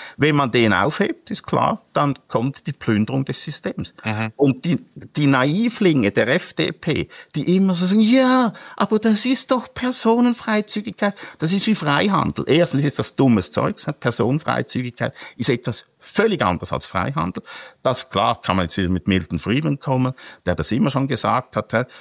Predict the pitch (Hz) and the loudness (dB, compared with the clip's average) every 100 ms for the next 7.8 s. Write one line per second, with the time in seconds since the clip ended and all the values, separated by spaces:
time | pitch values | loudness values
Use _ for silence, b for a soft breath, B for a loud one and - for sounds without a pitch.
0 | B 117 139 175 175 - 113 139 143 113 | B 2 4 2 -2 -2 0 0 -2 -6
1 | - 117 - - 110 120 147 131 - 110 | -2 -2 -2 -6 -2 0 2 2 0 -2
2 | 107 - 101 98 92 87 90 80 78 - | -2 -2 0 0 0 -2 -4 -6 -4 0
3 | 190 208 180 175 147 - 135 - 120 120 | 0 0 -2 -2 -2 -2 -6 -4 -2 -2
4 | 120 - - 131 135 _ B B B B | -2 -4 -6 -8 -8 _ B B B B
5 | B _ _ - 135 156 - 113 120 117 | B _ _ 2 2 2 0 0 0 -2
6 | 110 110 107 92 - 139 175 - 101 101 | -2 0 0 0 0 0 0 -6 -6 -6
7 | 92 - - - - 87 98 147 | -4 -2 -4 -8 -6 0 2 0